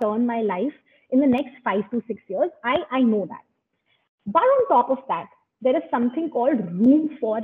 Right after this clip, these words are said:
errors. Those room for errors are the spaces that you are leaving behind if something does not go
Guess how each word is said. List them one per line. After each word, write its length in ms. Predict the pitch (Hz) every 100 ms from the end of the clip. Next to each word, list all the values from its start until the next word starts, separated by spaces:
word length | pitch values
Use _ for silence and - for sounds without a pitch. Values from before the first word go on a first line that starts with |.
| -
errors. 340 | 202 190 165 - _ _ _ _
Those 300 | 226 285 240
room 340 | 196 233 359 -
for 100 | 427 226
errors 460 | 208 185 208 349 - - _ _ _ -
are 280 | 233 240 277
the 220 | 254 302 330 - -
spaces 560 | - 285 294 - 392 277
that 200 | 262 262
you 120 | 285
are 60 | 294
leaving 520 | 226 202 214 254 269
behind 580 | 214 190 190 175 202 339 - _ _ _ _ -
if 140 | 330 - -
something 400 | 302 254 254 339
does 140 | 240 214
not 440 | 226 233 277 226 196
go 480 | 240 254 294 -